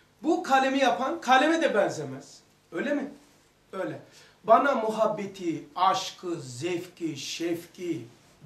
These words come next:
veren zat bunlara da benzemez. Aşk, şevk, muhabbet, lezzet, surur, neşeyi veren buna benzemiyorsa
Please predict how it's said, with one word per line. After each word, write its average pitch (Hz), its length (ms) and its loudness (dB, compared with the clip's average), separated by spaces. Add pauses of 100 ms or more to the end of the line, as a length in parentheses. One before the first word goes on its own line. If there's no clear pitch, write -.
veren 175 420 0
zat 220 460 0 (260)
bunlara 170 400 -6
da 220 140 -4
benzemez. 156 560 -4 (760)
Aşk, 208 420 4 (300)
şevk, 180 560 -6 (320)
muhabbet, 165 840 -4 (200)
lezzet, 160 520 -6 (220)
surur, 175 520 -4 (300)
neşeyi 190 460 -6
veren 214 420 -2 (320)
buna 240 300 0
benzemiyorsa 170 920 -4